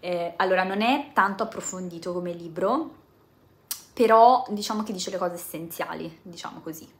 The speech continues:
Ultima cosa che, eh, mi sono presa come, come libro del primo anno è stato questa, insomma, questo libricino che io mi sono portata fino al terzo anno, ovvero la I C M P.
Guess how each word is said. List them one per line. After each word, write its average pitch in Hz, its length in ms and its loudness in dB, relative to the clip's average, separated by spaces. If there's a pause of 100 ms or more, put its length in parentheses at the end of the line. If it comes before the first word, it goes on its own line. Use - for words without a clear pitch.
(240)
Ultima 302 420 6
cosa 190 480 -2
che, 190 760 -2
eh, - 20 -8
mi 202 200 -6
sono 214 360 -4
presa 185 560 -4
come, 185 420 -8
come 190 160 -12
libro 202 240 -6
del 190 160 0
primo 185 300 -8
anno 185 680 -2 (240)
è 254 140 0
stato 226 580 0
questa, 190 920 0
insomma, 185 260 -8
questo 202 300 -8
libricino 214 420 -6
che 220 120 -10
io 208 100 -2
mi 190 100 -6
sono 180 200 -10
portata 185 360 -8
fino 185 220 -12
al 175 100 -8
terzo 180 360 -10
anno, 175 300 -8
ovvero 196 280 -4
la 175 80 -4
I 165 180 -8
C - 100 -20
M 175 220 -14
P. - 140 -16